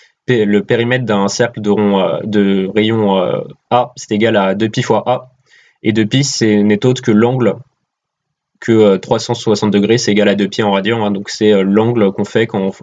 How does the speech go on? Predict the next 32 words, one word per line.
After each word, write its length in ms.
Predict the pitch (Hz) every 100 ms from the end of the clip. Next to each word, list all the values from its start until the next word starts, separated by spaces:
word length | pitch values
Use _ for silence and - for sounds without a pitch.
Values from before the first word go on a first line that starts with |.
| -
on, 80 | 98
on 220 | 92 -
fait 160 | -
un 80 | 113
tour, 280 | 98 113 98
euh, 60 | 95
complet. 360 | 98 101 156 - _ _ _ _ _ _ _ - _ _ _
Donc 320 | 127 139 143 - _ _ -
en, 720 | 117 113 110 104 101 101 98 - -
en 120 | 113
gardant 260 | 127 127 143
ces 120 | 127
deux 140 | 117
expressions, 520 | 120 - 113 143 143 - _
on 100 | 117
a 60 | 110
sinus 260 | - 151
θ 400 | 143 143 156 147
qui 120 | - 117
est 40 |
à 40 |
peu 120 | 113 139
près 200 | 147 147
égal 220 | 147 127
à 20 |
opposé 280 | 117 120 127
sur 180 | 131 113
adjacent, 440 | 104 104 - - _ _ _ _ _ _ _
et 80 | 127
on 60 |
sait 180 | 127 165
que 200 | 165 120